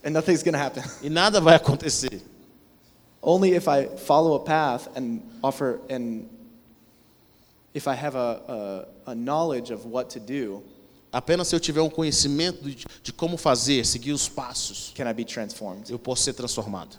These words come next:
Speaker 1: So transformation doesn't happen when you're playing video games.
Speaker 2: É, então, transformação não acontece quando você joga videogames.
Speaker 1: Transformation doesn't happen when you are, uh, you know, whatever it is that you like to do that's,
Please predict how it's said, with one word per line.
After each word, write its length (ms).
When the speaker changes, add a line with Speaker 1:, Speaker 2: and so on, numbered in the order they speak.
Speaker 1:
So 180
transformation 640
doesn't 180
happen 280
when 100
you're 100
playing 200
video 240
games. 280
Speaker 2:
É, 120
então, 200
transformação 640
não 80
acontece 580
quando 220
você 220
joga 240
videogames. 520
Speaker 1:
Transformation 640
doesn't 260
happen 440
when 260
you 240
are, 580
uh, 720
you 100
know, 300
whatever 300
it 100
is 100
that 140
you 60
like 180
to 100
do 220
that's, 440